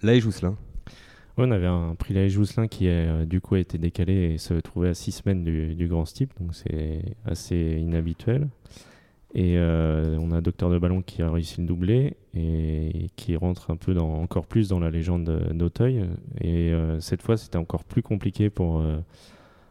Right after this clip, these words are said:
Speaker 2: pour le faire parce que le terrain était un peu plus gras, même si l'indice, euh, au pénétromètre était similaire.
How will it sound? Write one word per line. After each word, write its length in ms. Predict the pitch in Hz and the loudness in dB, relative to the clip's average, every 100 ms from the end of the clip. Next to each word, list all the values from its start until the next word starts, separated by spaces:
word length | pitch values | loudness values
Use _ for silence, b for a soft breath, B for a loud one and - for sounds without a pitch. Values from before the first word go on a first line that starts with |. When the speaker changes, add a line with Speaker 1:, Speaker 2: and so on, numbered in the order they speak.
| b | b
Speaker 2:
pour 140 | 107 | 2
le 100 | 98 | 4
faire 220 | 95 113 110 | 4 2 0
parce 140 | - | -2
que 60 | 92 | -4
le 60 | |
terrain 220 | - 90 | 0 2
était 160 | 95 92 | 2 0
un 100 | 90 | 0
peu 140 | 92 | 0
plus 160 | 123 110 | 0 2
gras, 240 | 92 107 | 4 2
même 160 | 127 90 | 2 -2
si 160 | - 90 | -4 -2
l'indice, 380 | 90 90 - 87 | 0 -2 -4 -2
euh, 300 | 85 80 80 | 0 0 -2
au 100 | 80 | -2
pénétromètre 720 | - 85 85 90 95 - 87 | -2 -2 -2 -2 -2 -2 -8
était 180 | - | -6
similaire. 540 | 80 - 85 92 127 | -6 -2 0 2 0